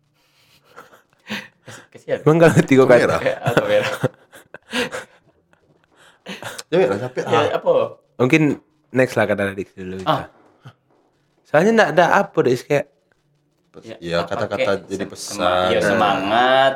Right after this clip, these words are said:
Speaker 2: Oh, eh, tapi tiga kata tadi.
Speaker 3: Ih, semangat tuh
Speaker 1: Semangat
Speaker 3: apa?
Speaker 1: tuh, semangat tuh bukan kata.
Speaker 2: Ah, iya dah. Batanyo.
Speaker 1: Batanyo.
Speaker 3: Mantap.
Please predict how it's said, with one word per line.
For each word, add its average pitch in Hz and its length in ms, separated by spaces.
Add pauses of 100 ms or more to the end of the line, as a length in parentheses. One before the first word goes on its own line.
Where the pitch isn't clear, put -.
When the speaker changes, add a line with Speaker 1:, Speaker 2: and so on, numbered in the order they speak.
(140)
Speaker 2:
Oh, 143 200 (440)
eh, 151 100
tapi 147 400
tiga 240 220
kata 147 500
tadi. 98 380
Speaker 3:
Ih, 196 80
semangat 180 480
tuh 208 100
Speaker 1:
Semangat 165 300
Speaker 3:
apa? 175 100
Speaker 1:
tuh, 160 240 (240)
semangat 226 320
tuh 254 80
bukan 262 220
kata. 117 500
Speaker 2:
Ah, 101 80
iya 92 160
dah. 87 160 (2500)
Batanyo. 98 800 (240)
Speaker 1:
Batanyo. 85 480 (400)
Speaker 3:
Mantap. 76 220